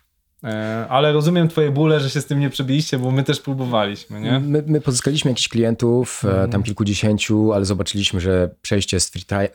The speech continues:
Speaker 2: e, z darmowego tego okresu próbnego
Speaker 1: Mhm.
Speaker 2: na płatny abonament jest, mamy na poziomie pół procenta.
Speaker 1: Okej, to przy kilkudziesięciu klientach znaczy jeden.
Speaker 2: Średni,
Speaker 1: <laughs>
Speaker 2: średni, średni przychód na,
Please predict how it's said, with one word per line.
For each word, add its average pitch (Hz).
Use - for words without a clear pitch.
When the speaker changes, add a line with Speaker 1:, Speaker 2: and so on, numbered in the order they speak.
Speaker 2:
e, 92
z 85
darmowego 95
tego 92
okresu 95
próbnego 95
Speaker 1:
Mhm. 90
Speaker 2:
na 90
płatny 92
abonament 90
jest, 85
mamy 92
na 90
poziomie 90
pół 98
procenta. 92
Speaker 1:
Okej, 104
to -
przy -
kilkudziesięciu 120
klientach 120
znaczy 117
jeden. 135
Speaker 2:
Średni, 220
Speaker 1:
<laughs> -
Speaker 2:
średni, 131
średni 127
przychód -
na, 98